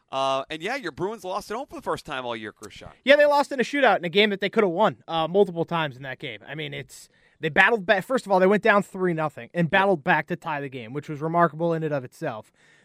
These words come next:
Speaker 2: Then, in overtime, they had a power play. You had David Krejci, David Pastrnak, Patrice Bergeron, and Brad Marchand on the ice for two minutes. Two minutes, four on three, and they couldn't score.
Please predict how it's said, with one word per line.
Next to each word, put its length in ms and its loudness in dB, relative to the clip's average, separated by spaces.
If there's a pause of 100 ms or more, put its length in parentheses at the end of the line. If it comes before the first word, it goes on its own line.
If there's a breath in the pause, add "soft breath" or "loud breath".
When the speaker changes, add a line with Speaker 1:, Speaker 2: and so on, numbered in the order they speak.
Speaker 2:
Then, 280 6
in 220 2
overtime, 600 4
they 160 6
had 160 4
a 20 -4
power 320 2
play. 380 2 (240 soft breath)
You 180 0
had 300 4
David 340 4
Krejci, 480 -4
David 320 4
Pastrnak, 600 -4
Patrice 320 -6
Bergeron, 480 -2
and 80 -8
Brad 260 0
Marchand 420 -2
on 140 -4
the 140 -6
ice 180 -6
for 140 -14
two 240 -2
minutes. 440 -8 (680)
Two 200 6
minutes, 340 4
four 280 4
on 180 4
three, 360 -6 (260)
and 180 -8
they 120 6
couldn't 280 0
score. 380 -14